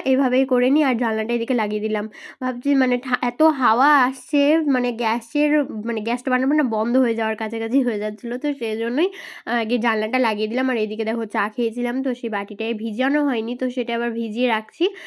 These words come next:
আর এদিকে দেখো কিছু কিছু বাসন জমা হয়ে গিয়েছে চাউমিন টাউমিন খেয়ে, তো সেগুলোই আমি এবার ধুয়ে নিচ্ছি। না, এক এক দিন না কাজ করতে আমার খুব ইচ্ছে করে, তো আবার থেকে থেকে ভাবি যে না থাক কাজ করবো না এখন, মানে একটা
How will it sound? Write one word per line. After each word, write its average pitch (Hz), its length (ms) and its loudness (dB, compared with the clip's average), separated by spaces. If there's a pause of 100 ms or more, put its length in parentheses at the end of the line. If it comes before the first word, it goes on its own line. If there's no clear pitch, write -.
(180)
আর 254 140 -4
এদিকে 262 280 0
দেখো 277 240 2
কিছু 269 240 0
কিছু 247 200 0
বাসন 233 380 -2
জমা 240 220 -2
হয়ে 240 220 0
গিয়েছে 247 320 0
চাউমিন 226 400 -2
টাউমিন 233 360 -2
খেয়ে, 240 300 -2
তো 262 160 -2
সেগুলোই 220 360 -4
আমি 233 160 -2
এবার 233 220 -8
ধুয়ে 233 200 0
নিচ্ছি। 202 380 -6 (800)
না, 311 160 -4
এক 247 160 -6
এক 262 140 -2
দিন 294 140 4
না 262 100 2
কাজ 226 280 -2
করতে 247 260 -6
আমার 247 180 0
খুব 269 220 0
ইচ্ছে 262 260 -2
করে, 226 260 -2 (120)
তো 262 140 -4 (120)
আবার 254 280 2
থেকে 240 180 -4
থেকে 262 240 0
ভাবি 233 300 -4
যে 240 100 -2
না 233 180 -2
থাক 220 340 -6
কাজ 208 220 -4
করবো 214 340 -6
না 208 120 -6
এখন, 214 220 -10 (520)
মানে 330 180 2
একটা 330 220 2